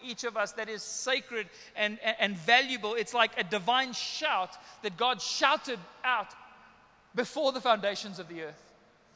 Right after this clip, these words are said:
And no one can cancel that shout over your life. No one can disqualify you for the thing that God ordained you for.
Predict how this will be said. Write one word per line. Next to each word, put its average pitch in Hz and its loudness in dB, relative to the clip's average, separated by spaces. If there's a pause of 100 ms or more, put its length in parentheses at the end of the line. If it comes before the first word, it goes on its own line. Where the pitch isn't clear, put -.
(160)
And 226 -2
no 311 6
one 190 -2 (200)
can 226 -8
cancel 208 -4
that 185 -4
shout 156 -6
over 175 -6
your 165 -8
life. 135 -10 (920)
No 254 6
one 240 2
can 208 -4
disqualify 220 0
you 196 -6 (240)
for 233 -2
the 214 -4
thing 226 -6
that 175 -8
God 214 0
ordained 180 -2
you 165 -14
for. 139 -14